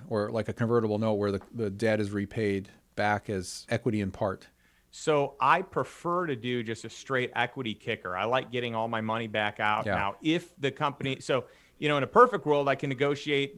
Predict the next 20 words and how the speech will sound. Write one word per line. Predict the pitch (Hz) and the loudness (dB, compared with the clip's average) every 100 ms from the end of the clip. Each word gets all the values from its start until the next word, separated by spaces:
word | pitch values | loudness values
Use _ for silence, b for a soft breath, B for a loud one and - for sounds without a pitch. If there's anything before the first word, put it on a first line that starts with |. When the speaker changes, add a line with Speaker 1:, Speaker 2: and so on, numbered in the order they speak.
| 127 | -12
Speaker 2:
where, | 127 135 127 123 123 - 69 - | -2 2 4 4 2 -4 -12 -14
you | 62 127 | -6 -2
know, | 117 113 | 0 0
I'm | 117 131 | 0 0
able | 131 127 | 0 -2
to | 120 | -6
convert | 123 117 131 | -4 -2 -2
if | 123 | 0
I | 170 | 0
wanna | 120 117 | 2 0
convert | - 113 117 113 | -2 -2 -2 0
and | |
I'm | 107 | -2
not, | 113 113 107 - - | 2 4 2 -2 -8
you | 120 | -4
know, | 107 | -2
I | 110 | -2
don't | 104 110 | -2 -2
have | 120 117 | -2 -2
to, | - 107 98 | -6 -4 -4